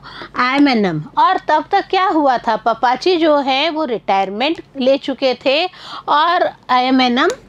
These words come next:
चले गए थे। It was too late for him to assert his claim to the discovery। और अब तक बहुत देर हो चुकी थी कि पपाची जो है, वो अपनी खोज को आगे नहीं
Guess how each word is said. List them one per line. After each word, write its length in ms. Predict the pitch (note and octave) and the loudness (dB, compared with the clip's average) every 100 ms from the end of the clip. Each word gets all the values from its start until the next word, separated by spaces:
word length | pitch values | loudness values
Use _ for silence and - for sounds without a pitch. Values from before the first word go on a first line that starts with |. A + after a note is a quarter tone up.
| - | -4
चले 380 | - G4 C#4+ A#3+ | 0 2 2 0
गए 240 | G3+ E3 - | -2 -4 -6
थे। 140 | D#3 D3+ - - - - - - | -12 -12 -20 -20 -20 -18 -6 -4
It 140 | G#4 | -2
was 500 | C#4 G#3+ A#3+ D4+ G4+ | -4 0 2 2 0
too 480 | - - - B4+ G4+ | -4 -8 -2 0 0
late 560 | G3+ F#3 F#3+ A3 A3+ _ - - - - | 0 0 2 0 -4 _ -20 -20 -8 -2
for 200 | D4 C#4+ D4+ | 0 0 0
him 200 | D#4+ D#4 | 0 0
to 120 | E4 C#4 B3 | 2 2 2
assert 320 | - B3+ B3 | 0 -2 0
his 220 | C4+ - - | -2 -2 -4
claim 420 | B3+ C#4+ E4 F#4 C#4 | -2 0 -2 -2 -2
to 80 | |
the 100 | A3+ F3+ | -4 -4
discovery। 560 | F#3+ - G#3+ F3+ F3+ D#3 - - - - | -6 -2 -2 0 -2 -6 -10 -18 -8 0
और 360 | D4 E4 F#4 | 2 4 0
अब 260 | E4 D#4+ D#4 - | 0 -2 -2 -2
तक 140 | F#4+ - | -2 -4
बहुत 540 | F3+ A#3+ A3+ B3 G4 | -2 0 2 2 2
देर 580 | F#4+ A3+ F3 A#3 D#4+ A4+ A4+ | 0 -4 0 0 0 -2 -2
हो 120 | F#4 | -2
चुकी 400 | - D#4 C#4+ C4+ | -2 -6 -4 -4
थी 440 | A3+ C#4+ D#4 F#4 - - - - - | -2 -2 0 -2 -6 -18 -20 -12 -2
कि 140 | F#4 | -2
पपाची 640 | - C4 - A#3+ A#3+ F4 | 0 -2 0 -2 0 -2
जो 220 | C#4 D4 C4+ | 2 2 2
है, 320 | C4+ C#4+ E4 | 0 0 -2
वो 300 | C4+ C#4 D4 | 0 2 2
अपनी 440 | C4+ B3 C4 C#4+ | 0 -2 -2 -4
खोज 340 | - C4 A#3 - | -2 -2 -2 -2
को 140 | C4 | -2
आगे 340 | A3+ G3+ A#3+ | 0 0 0
नहीं 480 | C#4 B3 A#3 C#4+ F#4 | 0 0 0 0 0